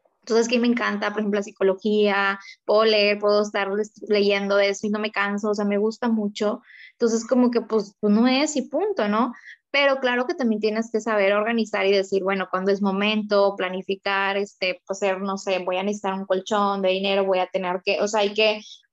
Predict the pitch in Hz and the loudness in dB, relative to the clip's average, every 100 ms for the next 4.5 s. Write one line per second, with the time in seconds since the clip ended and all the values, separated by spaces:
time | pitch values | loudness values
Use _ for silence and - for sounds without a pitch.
0 | _ _ 247 240 247 254 240 247 226 220 | _ _ 0 0 0 -2 -2 -2 -2 -2
1 | 226 226 208 - 220 220 220 208 220 226 | 0 -2 -4 -2 0 0 -4 -4 -2 0
2 | 208 208 214 214 196 185 185 220 220 214 | 0 0 -2 -4 0 -2 0 2 2 4
3 | 208 202 202 214 247 214 202 196 202 196 | 4 4 4 2 0 0 2 2 0 0
4 | 190 196 196 - 156 | 0 -2 -6 -12 -12